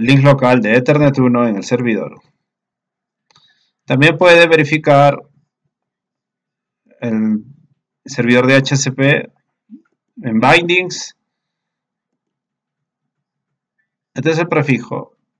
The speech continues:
El servidor de H C P uno, el pool, pool uno, el tiempo de expiración y el estado bound,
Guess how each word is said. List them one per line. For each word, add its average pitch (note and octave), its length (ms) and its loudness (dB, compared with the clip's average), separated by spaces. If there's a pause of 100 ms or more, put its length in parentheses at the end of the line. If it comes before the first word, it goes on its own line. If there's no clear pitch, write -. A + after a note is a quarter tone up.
(1300)
El A#2+ 160 -8
servidor B2 560 0
de D3 140 4
H D#3+ 180 0
C C#3 140 -4
P A#2 180 -2
uno, C3+ 600 0
el A2 200 -4
pool, D#3+ 560 -4 (520)
pool C#3+ 240 2
uno, C#3+ 560 0 (1040)
el G#2+ 140 -10
tiempo C3 200 0
de D#3 80 0
expiración D3+ 840 0
y A2+ 180 -4
el G#2 260 -6
estado B2+ 400 0
bound, A#2 400 -2